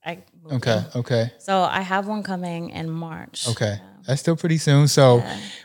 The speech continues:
Speaker 2: for the people out there that wanna connect with you
Speaker 1: Mm-hmm.
Speaker 2: and learn more about this, this, uh, whatever you're doing with the, the, the workshop and whatnot,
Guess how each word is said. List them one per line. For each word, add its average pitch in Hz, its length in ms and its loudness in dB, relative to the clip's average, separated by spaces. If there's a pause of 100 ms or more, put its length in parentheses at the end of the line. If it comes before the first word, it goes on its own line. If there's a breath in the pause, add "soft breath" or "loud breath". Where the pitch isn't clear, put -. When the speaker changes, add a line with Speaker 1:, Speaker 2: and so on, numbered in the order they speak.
Speaker 2:
for 139 120 4
the 131 100 4
people 175 260 6
out 165 220 8
there 139 400 6
that 113 640 4 (200)
wanna 131 300 2
connect 123 360 2
with 120 200 -6
you 117 400 0
Speaker 1:
Mm-hmm. 127 260 -8
Speaker 2:
and 110 500 2 (140)
learn 120 220 0
more 120 220 4
about 110 280 2
this, 113 300 -2
this, 113 420 -12 (240)
uh, 110 200 -8
whatever 120 420 2
you're 120 140 4
doing 117 260 4
with 113 300 -6
the, 123 180 -12
the, 117 320 -4
the 127 80 -2
workshop 120 540 2
and 117 120 0
whatnot, 110 460 -2